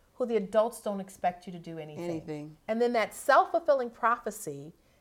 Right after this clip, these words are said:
Speaker 1: can become true in either situation, in either
Speaker 2: Absolutely.
Speaker 1: case. I mean, there's some
Speaker 2: Absolutely.
Speaker 1: other implications, but, you know, just, just think about just that one piece for a moment.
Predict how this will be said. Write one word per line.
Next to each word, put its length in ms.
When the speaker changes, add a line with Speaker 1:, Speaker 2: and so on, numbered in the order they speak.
Speaker 1:
can 220
become 300
true 340
in 140
either 300
situation, 540
in 140
either 260
Speaker 2:
Absolutely. 160
Speaker 1:
case. 460
I 100
mean, 100
there's 160
some 160
Speaker 2:
Absolutely. 80
Speaker 1:
other 200
implications, 840
but, 320
you 120
know, 100
just, 280
just 180
think 140
about 220
just 160
that 180
one 300
piece 340
for 180
a 40
moment. 440